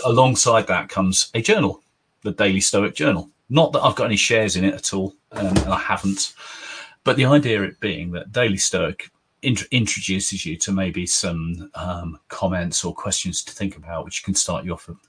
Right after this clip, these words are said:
well in the day. So, for example, today, it s-, it says, "Do my outbursts ever make it better?" Now, it's such an innocuous question, but it's something which actually, you know, we, we all experience. We have outbursts.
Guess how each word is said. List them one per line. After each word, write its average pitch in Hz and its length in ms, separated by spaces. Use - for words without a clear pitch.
well 85 200
in 80 180
the 90 80
day. 85 160
So, 101 220
for - 220
example, 95 400
today, 82 440
it 95 60
s-, - 160
it 110 120
says, 113 320
"Do 113 200
my 113 180
outbursts - 880
ever 85 200
make 92 240
it 95 100
better?" - 260
Now, 127 260
it's 135 100
such - 280
an 127 100
innocuous 131 480
question, - 400
but 104 240
it's 110 180
something 104 340
which 95 240
actually, 90 300
you 87 180
know, 101 160
we, 113 180
we 98 160
all 95 100
experience. 90 420
We 98 60
have 87 120
outbursts. - 600